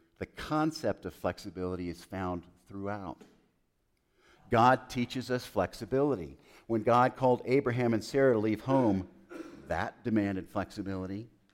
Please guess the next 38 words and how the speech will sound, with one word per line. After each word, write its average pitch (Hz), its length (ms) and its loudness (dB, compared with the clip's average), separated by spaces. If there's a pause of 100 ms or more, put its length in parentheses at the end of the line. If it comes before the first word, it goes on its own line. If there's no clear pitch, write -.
(180)
The 104 80 -8
same 135 280 4
was 127 160 2
true 156 260 4
when 127 120 4
the 113 60 0
people 131 300 -4
followed 131 440 4
God 127 240 4
in 117 80 0
the 107 80 2
wilderness 117 560 0
and 95 120 -4
when 95 120 -2
Jesus 117 400 -6
called 110 260 0
his 98 100 -10
first 110 280 -8
disciples. 120 680 -8 (1000)
That 90 360 -2
all 117 240 2
demanded 78 440 -6
flexibility. 73 760 -12 (840)
Flexibility 139 600 2
is 113 100 -2
about 110 240 2
a 104 60 2
willingness 113 760 2
to 92 120 -10
yield, 90 680 0 (140)
to 98 80 -4
let 95 380 -4
go, 107 320 -2
to 92 160 -12
bend, 82 680 -8 (840)
and 76 100 -18
to 76 80 -18
change. 85 720 -10